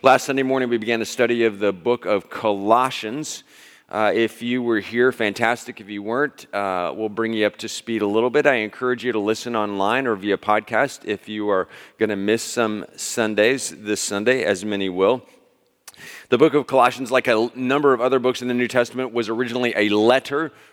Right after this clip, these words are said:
written by the Apostle Paul to one of the cities or churches or Christian communities around the Mediterranean. Many of the books in the New Testament were written by Paul as letters. He wrote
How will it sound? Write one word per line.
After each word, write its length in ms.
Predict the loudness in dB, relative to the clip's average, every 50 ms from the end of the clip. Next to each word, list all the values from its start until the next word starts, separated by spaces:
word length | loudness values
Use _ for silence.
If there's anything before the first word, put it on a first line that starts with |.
| _
written 280 | -2 0 0 0 0 0
by 160 | 2 2 2
the 140 | 0 -2 -4
Apostle 540 | -4 -4 -4 0 2 2 2 0 -2 -6 -6
Paul 440 | -6 -4 0 2 2 4 2 2
to 180 | 0 -2 -4 -4
one 180 | 0 0 4 4
of 260 | 4 4 4 2 2
the 200 | 2 4 4 2 -2 -10 -20 -16 -12
cities 540 | -8 -6 0 2 4 4 4 4 2 2
or 160 | 0 0 0 0
churches 440 | 0 0 0 0 0 -2 -2 0 0
or 100 | 0 0
Christian 400 | 0 0 -2 0 0 -2 -4 -4
communities 600 | -4 -4 -2 0 0 2 2 2 2 0 -2 0 0
around 560 | 0 2 2 2 2 2 2 0 -2 -2 -2
the 80 | -4
Mediterranean. 1040 | -4 0 0 2 2 2 0 -2 -4 -6 -6 -4 -2 -2 -2 -2 -2 -4 -4 -4 -6 -10 -16 -20 -20 _
Many 360 | -6 -2 0 2 2 4 4 2
of 100 | 2 2
the 60 | 2
books 240 | 0 0 0 -2 -4
in 40 | -6
the 60 | -4
New 160 | -2 -2 -2
Testament 480 | 0 2 0 0 0 -2 -6 -6 -6 -6
were 260 | -4 -2 0 2 2
written 260 | 2 2 0 0 2
by 180 | 2 2 2 2
Paul 480 | 0 -2 0 2 2 2 0 0 -4 -2
as 380 | 0 2 2 2 0 -2 -4
letters. 400 | -2 0 0 0 0 -2 -4 -6 -14 -20 -20 -20 -20 _
He 220 | -10 -6 -6 -4
wrote 440 | -2 2 4 4 6 4 4 2